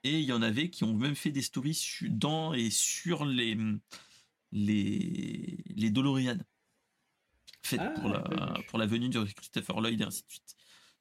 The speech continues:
Speaker 1: Donc, euh, donc ouais, ouais, ouais. Non, ça devait être cool, hein, ça devait être cool. Mais moi, ça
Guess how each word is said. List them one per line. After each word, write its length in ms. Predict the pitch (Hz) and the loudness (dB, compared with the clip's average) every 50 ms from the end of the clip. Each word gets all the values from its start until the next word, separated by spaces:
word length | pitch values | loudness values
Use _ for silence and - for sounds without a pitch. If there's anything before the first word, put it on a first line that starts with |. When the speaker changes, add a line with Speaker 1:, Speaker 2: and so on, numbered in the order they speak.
| _ _ - | _ _ -10
Speaker 1:
Donc, 220 | - - - - - | -10 -10 -6 -6 -6
euh, 80 | 156 - - - - - - - - | -6 -6 -6 -6 -6 -6 -4 0 0
donc 200 | 123 131 - 151 | 0 2 2 2
ouais, 80 | 135 | 0
ouais, 100 | 131 127 | 2 0
ouais. 180 | - - - - _ _ _ _ - | 0 0 -2 -4 _ _ _ _ -2
Non, 160 | 143 156 160 151 143 139 | 2 4 4 4 4 2
ça 60 | - | 2
devait 180 | - 170 196 202 | 4 4 4 4
être 160 | 196 - - | 0 -2 -2
cool, 160 | - 208 175 | 0 2 2
hein, 140 | 151 143 143 | 2 2 0
ça 160 | - - - | -4 -4 -6
devait 160 | - - 143 | -4 -2 -2
être 140 | 143 - - _ | -4 -4 -6 _
cool. 260 | - 160 117 104 - - | -2 0 0 0 0 0
Mais 120 | 120 120 | 0 0
moi, 140 | 127 156 180 | 4 4 2
ça 100 | 180 - | 2 2